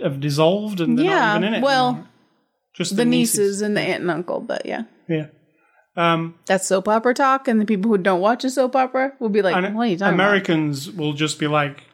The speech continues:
Speaker 1: "Oh, this is a new actor. We've never seen him before," 'cause this is, like, his first big thing.
Speaker 2: True.
Speaker 1: Um, but, so the story of this,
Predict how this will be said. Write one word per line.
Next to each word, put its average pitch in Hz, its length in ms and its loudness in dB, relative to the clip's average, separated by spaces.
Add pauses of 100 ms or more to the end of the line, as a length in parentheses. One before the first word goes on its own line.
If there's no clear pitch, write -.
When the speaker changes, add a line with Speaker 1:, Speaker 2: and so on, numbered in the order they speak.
Speaker 1:
"Oh, 190 200 2
this 185 180 2
is 233 100 0
a 170 60 0
new 143 220 -2
actor. 151 260 -2
We've 185 160 2
never 151 200 2
seen 247 200 4
him 165 80 4
before," 143 300 -6
'cause 147 180 -2
this 147 220 -4
is, 147 100 -4
like, 147 200 2
his 139 140 -4
first 147 460 -2
big 143 100 -4
thing. 240 140 4
Speaker 2:
True. 170 360 6 (600)
Speaker 1:
Um, 143 360 -2 (200)
but, - 520 -4 (420)
so 196 300 2
the 196 100 -2
story 277 400 2
of 202 100 2
this, 196 300 2